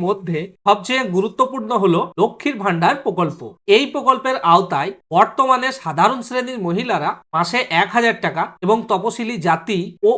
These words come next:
উপজাতি শ্রেণীর মহিলারা মাসে বারোশো টাকা করে আর্থিক সহায়তা পান। কিন্তু কিছুদিন আগে বিভিন্ন সংবাদ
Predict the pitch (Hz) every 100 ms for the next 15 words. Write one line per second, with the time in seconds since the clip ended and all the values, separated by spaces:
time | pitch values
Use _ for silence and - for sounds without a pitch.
0 | 226 170 220 254 311 - 269 262 269 202
1 | 190 233 185 160 - - - 180 254 208
2 | 170 170 233 269 262 240 226 180 220 -
3 | 170 - - 277 - 185 175 202 214 226
4 | 170 127 110 _ 254 269 320 277 254 262
5 | 277 254 165 165 175 165 - 202 254 269
6 | 277 190 180 190